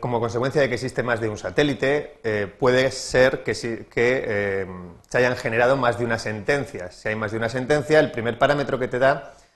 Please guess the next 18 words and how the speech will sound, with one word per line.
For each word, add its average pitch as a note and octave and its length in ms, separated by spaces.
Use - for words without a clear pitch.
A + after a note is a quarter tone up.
es A#2 140
el C3 100
número D3 220
de C#3+ 60
sentencias C3 480
que C3+ 80
vas A#2+ 160
a A2+ 80
recibir. A2+ 400
En G2 100
este G2 180
caso B2 220
nos A#2+ 100
dice A2+ 220
que - 300
hay G#2+ 300
dos A#2 200
sentencias C#3+ 680